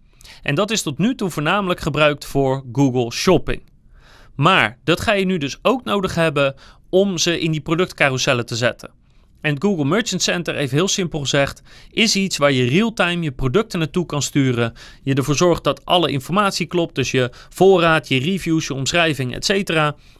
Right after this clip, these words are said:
En Google kan het dan makkelijk bijvoorbeeld in shopping zetten. En gaat dit nu dus ook gebruiken voor die productcarousellen. Dus je moet als C E O gaan snappen hoe dat Google Merchant Center werkt. Maar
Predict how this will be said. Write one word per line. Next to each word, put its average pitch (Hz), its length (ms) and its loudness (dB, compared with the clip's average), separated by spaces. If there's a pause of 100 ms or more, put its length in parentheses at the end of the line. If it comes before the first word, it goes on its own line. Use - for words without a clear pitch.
(100)
En 139 180 2
Google 170 300 4
kan 160 160 -2
het 135 100 -6
dan 143 120 0
makkelijk 135 460 -2
bijvoorbeeld 123 420 -4
in 139 100 -4
shopping 175 380 2
zetten. 127 380 0 (240)
En 175 140 2
gaat 185 180 2
dit 175 180 -2
nu 156 160 2
dus - 240 -4
ook 208 180 4
gebruiken 156 580 0 (180)
voor - 160 0
die 165 100 2
productcarousellen. 131 1000 0 (320)
Dus 143 160 2
je 160 80 4
moet 180 340 2
als 185 240 0
C - 20 -2
E 202 220 -2
O 190 120 2
gaan 160 320 -2
snappen 160 560 -2 (160)
hoe 185 280 2
dat 170 180 -2
Google 151 280 2
Merchant 139 420 -2
Center 113 400 -2
werkt. 117 460 -2 (800)
Maar 180 440 2